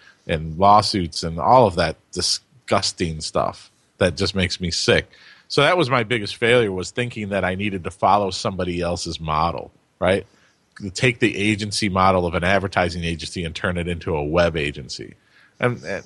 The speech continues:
and that's not what I wanted to do. And, and fortunately, I got out in enough time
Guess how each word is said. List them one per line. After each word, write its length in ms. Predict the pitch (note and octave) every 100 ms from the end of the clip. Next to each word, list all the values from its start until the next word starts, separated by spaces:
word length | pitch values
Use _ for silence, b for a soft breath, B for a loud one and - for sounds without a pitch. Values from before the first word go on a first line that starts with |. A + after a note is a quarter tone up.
| -
and 200 | A2+ F#2+
that's 220 | D#3 -
not 220 | D3+ C3+
what 120 | C3
I 100 | A#2+
wanted 420 | A2 A2 C#3+ B2+
to 80 | A2
do. 420 | G2 C#3 E3+ G#2+ - _ _ _
And, 160 | G#2+ G2+
and 220 | A2 G2
fortunately, 480 | D3+ F3+ - A#2 G2+
I 80 |
got 260 | F#2+ G2+ G2
out 220 | G#2 B2
in 140 | G#2 F2+
enough 240 | F2 E2
time 560 | - A#2+ A2 F#2 F2